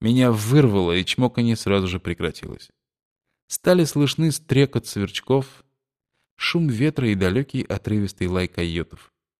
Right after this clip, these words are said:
Внезапный перерыв позволил мне немного перевести дух и разобраться в своём состоянии. Ещё совсем недавно я был в отличном расположении духа. Чувствовал уверенность и отрешённость. Однако вполне очевидно, что в своих попытках оценить ситуацию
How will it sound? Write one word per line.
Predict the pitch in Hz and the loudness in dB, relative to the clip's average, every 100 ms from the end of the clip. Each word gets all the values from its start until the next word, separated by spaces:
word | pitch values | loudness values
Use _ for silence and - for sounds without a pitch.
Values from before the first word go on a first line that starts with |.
| _ _ _ _ _ _ | _ _ _ _ _ _
Внезапный | 107 123 131 139 139 131 | 0 2 4 2 2 0
перерыв | 123 135 156 160 | 2 2 2 0
позволил | 123 107 117 131 110 | -2 0 0 0 0
мне | 110 | 0
немного | 107 104 107 104 95 | 0 0 0 -2 -2
перевести | 98 92 92 - 107 | -2 -2 -4 -6 -4
дух | 127 135 | -4 -2
и | 113 | 0
разобраться | 101 92 90 92 - 85 | 0 0 0 -2 -4 -12
в | |
своём | - 85 85 76 | -8 -6 -6 -8
состоянии. | - - 71 57 55 50 _ _ _ _ _ _ _ _ | -14 -14 -14 -12 -14 -18 _ _ _ _ _ _ _ _
Ещё | 123 - 151 | 0 2 4
совсем | 147 131 139 | 2 2 2
недавно | 139 139 160 147 123 117 | 2 4 4 4 2 2
я | - 104 117 147 | 0 0 2 2
был | 139 127 160 | 0 0 0
в | 127 | 0
отличном | 127 131 147 - 131 | -4 -4 -6 -4 -2
расположении | 123 - 120 120 117 110 95 | -2 -4 -4 0 0 -2 -2
духа. | 87 - - - _ _ _ _ _ | -6 -10 -18 -20 _ _ _ _ _
Чувствовал | - 139 139 135 123 | -2 0 2 4 6
уверенность | 113 120 147 135 - | 6 6 4 2 0
и | 135 | -2
отрешённость. | 127 117 - 110 92 - _ _ _ _ _ _ _ - | 0 -2 -2 -4 -4 -12 _ _ _ _ _ _ _ -4
Однако | 95 107 170 165 | 0 0 0 0
вполне | - 147 139 127 | 0 2 2 2
очевидно, | - 123 160 135 | 0 0 0 0
что | - 98 | -2 -4
в | 90 | -6
своих | - 95 92 - | -2 0 0 -2
попытках | 92 107 107 - - | -4 -2 -4 -6 -6
оценить | 90 - 90 85 | -6 -4 -4 -6
ситуацию | - - 90 127 - 135 123 | -8 -4 -2 -2 0 -2 -2